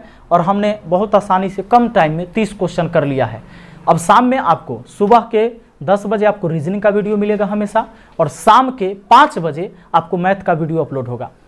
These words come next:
तो शाम में मिलते हैं और इस वीडियो को लाइक ज़रूर करिएगा, अगर अच्छा लगा है तो। मेहनत करके वीडियो बनाया जाता है,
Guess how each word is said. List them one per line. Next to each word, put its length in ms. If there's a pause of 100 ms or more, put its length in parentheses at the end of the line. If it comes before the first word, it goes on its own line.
(140)
तो 60
शाम 220
में 120
मिलते 300
हैं 180 (720)
और 320 (600)
इस 140
वीडियो 240
को 100
लाइक 220
ज़रूर 240
करिएगा, 360
अगर 180
अच्छा 240
लगा 220
है 120
तो। 120
मेहनत 340
करके 240
वीडियो 220
बनाया 260
जाता 260
है, 120